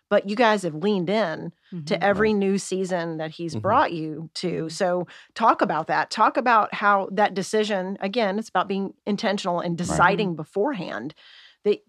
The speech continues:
Speaker 1: "No, I'm gonna li-, continue to live on mission. I'm gonna continue to fulfill his purposes
Speaker 4: Mm-hmm.
Speaker 1: for our lives, no matter what that season looks like."
Speaker 2: Mm-hmm.
Speaker 1: Talk about that, that choice.
Speaker 3: Yeah, and it's something that Pam mentioned before when we were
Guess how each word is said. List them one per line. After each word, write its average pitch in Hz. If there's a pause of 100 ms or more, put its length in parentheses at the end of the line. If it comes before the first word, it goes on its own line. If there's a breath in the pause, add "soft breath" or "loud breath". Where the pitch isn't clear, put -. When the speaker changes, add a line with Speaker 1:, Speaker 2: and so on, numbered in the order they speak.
(140)
Speaker 1:
"No, 208
I'm 196
gonna 214
li-, 185
continue 277
to 294
live 226
on 190
mission. 170
I'm 170
gonna 180
continue 214
to 202
fulfill 180
his 214
purposes 202
Speaker 4:
Mm-hmm. -
Speaker 1:
for 233
our 208
lives, 214
no 196
matter 240
what 233
that 185
season 160
looks 160
like." - (240)
Speaker 2:
Mm-hmm. 170
Speaker 1:
Talk 175
about 170
that, - (120)
that 156
choice. 151 (160)
Speaker 3:
Yeah, 180
and 165 (380 soft breath)
it's 151
something 196
that 127
Pam 123
mentioned 113
before 110
when 104
we 107
were 95